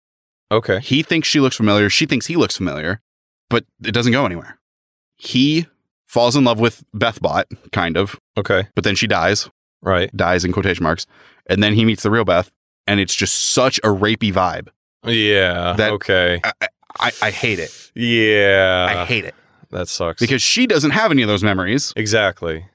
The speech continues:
Speaker 2: But he does.
Speaker 1: That's almost like a parasocial
Speaker 2: I, I was gonna say that.
Speaker 1: relationship.
Speaker 2: I was gonna say
Speaker 1: Yeah.
Speaker 2: that.
Speaker 1: Fuck, man.
Speaker 2: Um, yeah, so that's, that's interesting.
Speaker 1: Nothing came of his addiction.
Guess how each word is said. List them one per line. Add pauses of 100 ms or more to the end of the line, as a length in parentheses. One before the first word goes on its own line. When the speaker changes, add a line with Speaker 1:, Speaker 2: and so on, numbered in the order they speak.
(220)
Speaker 2:
But
he
does. (240)
Speaker 1:
That's
almost
like
a
parasocial
Speaker 2:
I,
I
was
gonna
say
that.
Speaker 1:
relationship.
Speaker 2:
I
was
gonna
say
Speaker 1:
Yeah.
Speaker 2:
that. (440)
Speaker 1:
Fuck,
man.
Speaker 2:
Um, (420)
yeah,
so
that's,
that's
interesting. (560)
Speaker 1:
Nothing
came
of
his
addiction.